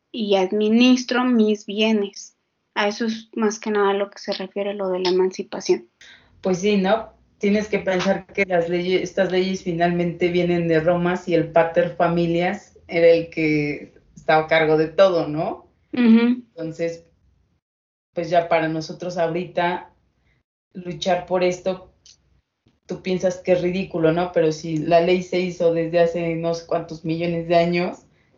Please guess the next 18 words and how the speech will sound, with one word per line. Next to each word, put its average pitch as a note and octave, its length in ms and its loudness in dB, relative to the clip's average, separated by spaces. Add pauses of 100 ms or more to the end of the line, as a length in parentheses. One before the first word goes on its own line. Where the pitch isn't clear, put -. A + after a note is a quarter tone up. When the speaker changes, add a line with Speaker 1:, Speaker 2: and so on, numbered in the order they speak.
(340)
Speaker 2:
eso E3+ 240 -8
ya E3+ 80 -2
es D#3+ 140 -6
una E3 120 0
exageración D#3 640 -4
mía, E3+ 320 0 (1000)
pues F3+ 200 4
sigue, F#3+ 420 2
¿no? F3 340 0
Y F3 60 -6
sigue, E3+ 600 -2
y D#3 120 -6
sigue, E3 600 -2
y D3+ 140 -6
sigue, E3 760 -2
y F3 140 0
no F3 240 2
para, F#3 680 4